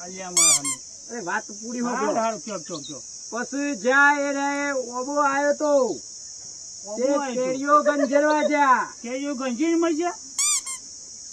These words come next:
Speaker 2: ઉપરથી તો ભૂઈ ઉતર્યા તા, નતા મરી ગયા.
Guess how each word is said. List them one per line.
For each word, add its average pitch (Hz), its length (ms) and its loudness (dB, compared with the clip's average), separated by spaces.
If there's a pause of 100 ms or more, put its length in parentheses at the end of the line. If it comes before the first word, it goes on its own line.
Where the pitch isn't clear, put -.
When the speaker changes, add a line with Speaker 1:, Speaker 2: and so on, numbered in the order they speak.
(120)
Speaker 2:
ઉપરથી 262 680 -6
તો 285 260 4
ભૂઈ 240 200 0
ઉતર્યા 269 440 2
તા, 285 400 6
નતા 262 360 -2
મરી 262 320 -4
ગયા. 220 500 0